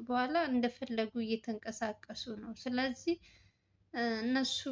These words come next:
ቁጥጥር ወይም እንትን አልተደረገላቸውም። ምንም ነገር ስላልተገኘባቸው እነሱን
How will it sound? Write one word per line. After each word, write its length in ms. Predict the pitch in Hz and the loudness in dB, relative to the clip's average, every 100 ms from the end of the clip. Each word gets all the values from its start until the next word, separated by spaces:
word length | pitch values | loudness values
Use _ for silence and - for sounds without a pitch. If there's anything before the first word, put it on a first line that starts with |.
| 247 | -4
ቁጥጥር 580 | 254 254 262 - 262 247 | -4 -2 -4 -2 0 2
ወይም 260 | 240 240 240 | 4 4 4
እንትን 300 | 240 - 254 | 2 -2 0
አልተደረገላቸውም። 1400 | 220 214 226 208 208 208 196 202 208 202 202 - 220 226 _ _ _ _ _ _ _ _ _ _ _ _ _ _ _ _ _ _ _ _ _ _ _ _ _ _ _ _ _ _ 269 | 0 0 -2 -2 -2 -2 -2 -4 -2 -6 -8 -6 -6 -6 _ _ _ _ _ _ _ _ _ _ _ _ _ _ _ _ _ _ _ _ _ _ _ _ _ _ _ _ _ _ 4
ምንም 240 | 285 311 | 8 10
ነገር 300 | 294 269 277 277 | 10 6 4 2
ስላልተገኘባቸው 1300 | - 254 254 254 247 240 240 240 233 - 233 - 320 | 0 4 4 4 0 2 4 4 2 0 0 0 0
እነሱን 520 | 277 233 233 - 254 | 2 4 2 0 0